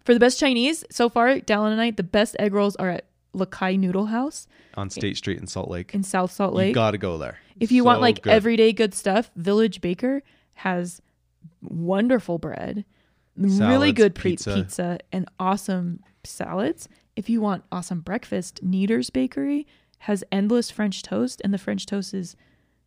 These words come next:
Speaker 1: like, as thick as your, I don't even know, like
Speaker 2: Like two hands put together? One hand, if you have really big hands?
Speaker 1: It's really thick, and it's
Speaker 2: <laughs>
Speaker 1: en-, bottomless,
Speaker 2: Really
Speaker 1: and it's
Speaker 2: thick.
Speaker 1: so good.
Speaker 2: It's amazing. You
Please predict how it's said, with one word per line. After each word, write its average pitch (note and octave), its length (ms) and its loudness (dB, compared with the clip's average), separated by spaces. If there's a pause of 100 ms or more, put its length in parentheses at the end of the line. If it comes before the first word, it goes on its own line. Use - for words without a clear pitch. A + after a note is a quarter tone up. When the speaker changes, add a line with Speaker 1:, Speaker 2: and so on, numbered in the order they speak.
Speaker 1:
like, F#3+ 260 -4
as F3+ 220 -6
thick - 240 -8
as F#3 160 -4
your, F3 280 -8 (560)
I F3 60 -10
don't F#3+ 160 -4
even F3+ 180 -4
know, - 160 -12 (100)
like - 240 -14 (200)
Speaker 2:
Like G2 260 -14
two G#2 200 -8
hands G2+ 340 -8
put G#2 160 -12
together? G#2+ 380 -8 (220)
One A2+ 220 -4
hand, A#2+ 360 -6 (420)
if - 220 -12
you A2 120 -8
have G#2 140 -8
really G#2+ 220 -4
big A2 220 -6
hands? A2+ 200 -4
Speaker 1:
It's - 160 -4
really A3+ 360 4
thick, - 500 -6
and G#3+ 240 0 (140)
it's - 200 2
Speaker 2:
<laughs> - 40 -6
Speaker 1:
en-, G#3+ 200 4
bottomless, A#3+ 600 4
Speaker 2:
Really - 200 -6
Speaker 1:
and A3+ 100 6
it's G#3 220 0
Speaker 2:
thick. - 80 -8
Speaker 1:
so G#3 220 6
good. G3 440 -2 (280)
Speaker 2:
It's A2+ 220 -12
amazing. F#2+ 500 -8
You A2 300 -2